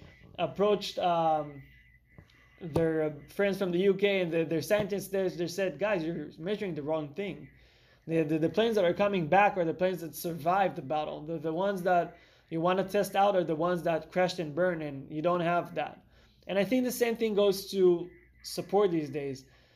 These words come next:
The, the planes that survives are at, that survive the flow are actually the people that end up talking to you, but a lot of the users will never reach out to you, and you have to know how to measure the, the users that just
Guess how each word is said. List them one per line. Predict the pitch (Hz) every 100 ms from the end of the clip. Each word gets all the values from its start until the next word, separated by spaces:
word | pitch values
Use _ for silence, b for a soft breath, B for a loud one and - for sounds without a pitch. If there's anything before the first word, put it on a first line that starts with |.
| b b b
The, | 156 170 170
the | 165 175
planes | 175 202 226 233
that | 202 190
survives | - 175 165 185 185 170
are | 170
at, | 170 170 165
that | 170 156
survive | 151 180 156 185
the | 180
flow | 170 180 180
are |
actually | 165 165 196 175
the | 160
people | 175 170 180
that | 156 147 - -
end | 185
up | 170 - -
talking | 214 208 220 208
to | 226
you, | 233 254 - b b b b
but | 160 175
a |
lot | 175 190 208
of | 196 165
the |
users | 175 185 175 190 170
will | 170 165 180
never | 175 208 220
reach | 190 185 190
out | 185 190
to | 156
you, | 139 139
and | 143 156 175
you |
have | 170 202 202
to | 214
know | 196 180
how | 180
to | 175
measure | 165 170 180 170 156 156 b b b b
the, | 165 - -
the | 160 160
users | 156 196 196 202 160
that | 156 165 147
just | 180 175 -